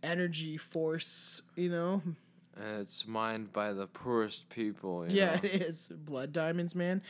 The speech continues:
Speaker 1: That's a great movie, actually. You know?
Speaker 2: It is.
Speaker 1: Uh, about the
Speaker 2: Don
Speaker 1: size,
Speaker 2: Cheadle.
Speaker 1: about the size of a walnut,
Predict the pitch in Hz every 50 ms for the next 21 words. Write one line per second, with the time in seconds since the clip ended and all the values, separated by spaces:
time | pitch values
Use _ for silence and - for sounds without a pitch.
0 | - - - - - 175 - 208 180 196 196 196 180 185 190 202 180 165 160 151
1 | 143 - - 139 131 110 104 - - _ - - _ - 143 147 156 175 180 -
2 | 185 - - - - - - - - - - - - - - 185 185 185 - 175
3 | 180 165 196 202 233 - - 254 240 - - 208 185 175 185 190 202 214 233 131
4 | 120 117 - 117 104 101 98 - - - _ - 160 180 190 196 - 196 190 202
5 | 220 214 214 208 175 147 139 147 156 175 185 180 147 110 78 67 - - -